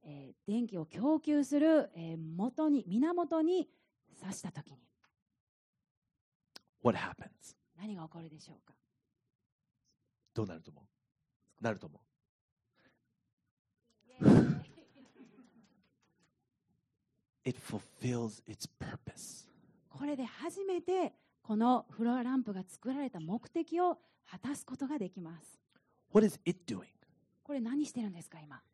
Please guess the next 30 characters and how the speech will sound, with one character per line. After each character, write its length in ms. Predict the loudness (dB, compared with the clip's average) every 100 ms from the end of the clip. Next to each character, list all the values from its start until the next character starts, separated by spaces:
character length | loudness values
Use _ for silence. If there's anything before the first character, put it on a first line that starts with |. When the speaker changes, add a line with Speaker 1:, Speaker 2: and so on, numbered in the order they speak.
| _ _ 2
Speaker 2:
Is 120 | 4
it 160 | 6 4
trying 300 | 6 6 6
really 240 | 4 4
hard 280 | 6 6 4
to 100 | 4
shine? 520 | 6 6 6 2 0 -6 _ -20 _ _
Speaker 1:
こ 180 | -20 -20
う、 120 | -14 -12
輝 240 | -10 -12
け、 120 | -12
輝 380 | -8 -4 0 0
け 100 | 0
と 200 | -2 -4 -4
頑 180 | 0 0
張 80 |
っ 40 | 0
て 140 | 2
る 60 | 6
よ 60 |
う 20 | 6
に 80 |
見 140 | 6 8
え 60 |
ま 100 | 8 6
す 60 |
か、 100 | 0
皆 200 | -2 -2
さ 100 |
ん？ 80 | -6